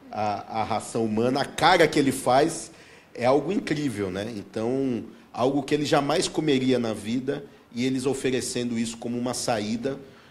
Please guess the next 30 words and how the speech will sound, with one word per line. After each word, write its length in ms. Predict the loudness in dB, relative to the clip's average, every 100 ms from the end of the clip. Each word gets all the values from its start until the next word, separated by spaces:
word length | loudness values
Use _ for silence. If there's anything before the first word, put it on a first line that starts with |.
| -6
como 180 | -2 0
se 140 | 0
ele 100 | -2
tivesse 420 | -2 0 0 0
encontrado, 840 | -2 2 2 0 0 0 -2 -6 -8 -16 -6
né, 240 | -4 -4 -6 -2
a 120 | -2
fórmula 580 | 2 6 6 6 4 4
mágica 720 | 4 4 2 0 -6 -6 -6 -10 -20 -20 _ 0
para 260 | 4 4 4
resolver 520 | 0 2 0 2 0
o 40 | 0
problema 440 | -2 -2 -2 -2
da 120 | -4
fome, 540 | -6 -8 -6 -4 -6 -12 -16
né? 160 | -12 -12
Então, 540 | -6 -4 -2 -4 -6 -12 -20 -20 -10
é, 260 | -2 -2 0
revela 680 | 4 4 4 2 4 4 2 -2 -12 -2
bem 360 | 0 2 -2 -10 -20 -20 -12
o 120 | -12
que 260 | -4 0 2
é 260 | 2 0 -4
o 80 | -8
ca-, 380 | -8 -8 -6
o 160 | -6 -4
caráter, 840 | -2 0 2 0 -2 -4 -4 -4 -8 -20 -20 -12
é, 320 | -8 -6 -8 -8
dessa 320 | -4 -2 -2 -6
figura 680 | -6 -8 -4 -2 -2 -4